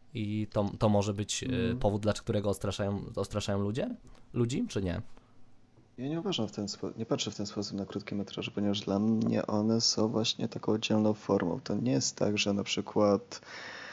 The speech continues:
Speaker 2: e, mo-, można by je, e, rozwinąć w długi, w długi metraż. E,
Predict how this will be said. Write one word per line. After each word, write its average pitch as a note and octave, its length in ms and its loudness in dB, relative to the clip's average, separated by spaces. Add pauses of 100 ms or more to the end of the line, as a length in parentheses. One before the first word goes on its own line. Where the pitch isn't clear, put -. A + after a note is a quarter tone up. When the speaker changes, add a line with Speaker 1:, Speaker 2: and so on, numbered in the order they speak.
(840)
Speaker 2:
e, G#2 400 0 (300)
mo-, A2+ 460 6
można A#2 300 10
by G#2+ 140 8
je, G#2 80 10
e, G2+ 560 8
rozwinąć G#2 520 6
w - 120 -4
długi, F#2+ 340 0
w G2 100 -6
długi G#2+ 240 4
metraż. G2 440 2
E, A#2 360 2